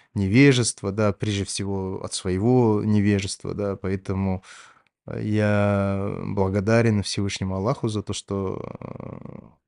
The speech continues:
он посылает вот такие вот уроки, и самое главное, он дает, а, силы, э, эти уроки проходить, извлекая, да, полезное.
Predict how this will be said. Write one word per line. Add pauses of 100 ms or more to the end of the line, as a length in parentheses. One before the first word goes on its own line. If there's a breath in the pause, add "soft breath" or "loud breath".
(160)
он
посылает (100)
вот
такие
вот (100)
уроки, (340 loud breath)
и
самое
главное,
он
дает, (480 soft breath)
а,
силы,
э, (120)
эти
уроки (100)
проходить,
извлекая,
да, (320)
полезное.